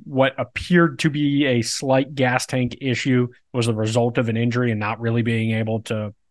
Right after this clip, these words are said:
you know, do the cardio he needed to the last couple of weeks. Uh, he's scary. He's gonna be top fifteen. He called out Dominic Reyes, which I get, a little bit of a lackluster call out,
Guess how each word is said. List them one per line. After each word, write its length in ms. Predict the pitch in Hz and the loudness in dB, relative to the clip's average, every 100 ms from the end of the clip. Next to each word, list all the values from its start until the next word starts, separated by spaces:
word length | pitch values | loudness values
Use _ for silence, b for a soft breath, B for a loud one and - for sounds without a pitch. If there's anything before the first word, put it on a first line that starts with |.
| - | -8
you 100 | 143 | -4
know, 60 | 110 | -4
do 180 | 104 123 | 0 0
the 60 | |
cardio 380 | 117 127 123 120 | 2 2 2 2
he 80 | 113 | 2
needed 240 | 117 117 113 | 0 -2 -2
to 80 | 120 | -2
the 40 | |
last 260 | 120 113 - | 0 -2 -4
couple 220 | 123 117 | -4 0
of 40 | |
weeks. 320 | 117 139 131 - B B B 123 | 2 0 -2 -14 B B B -10
Uh, 140 | 110 123 - | -10 -10 -4
he's 240 | 127 156 | -2 0
scary. 400 | - 123 135 127 | 0 2 4 4
He's 120 | 113 | 2
gonna 220 | 104 123 | 2 2
be 140 | 131 123 | 4 2
top 320 | 120 120 - | 0 -4 -2
fifteen. 500 | 131 110 - 123 120 | -6 -4 0 2 2
He 60 | 113 | 2
called 220 | 151 147 | 4 6
out 140 | 139 123 | 6 4
Dominic 340 | 131 131 123 | 4 4 4
Reyes, 420 | 123 127 123 117 | 4 4 4 2
which 160 | 117 117 | -2 -2
I 80 | 120 | -2
get, 460 | 120 123 120 123 | 0 2 0 -2
a 200 | 143 127 | -4 -4
little 340 | 117 147 143 139 | -4 -2 -2 0
bit 120 | 131 | 0
of 80 | 127 | 0
a 40 | |
lackluster 680 | 117 117 123 127 120 120 127 | 0 0 0 0 0 0 -4
call 280 | 113 131 120 | 0 2 4
out, 260 | 120 117 | 2 0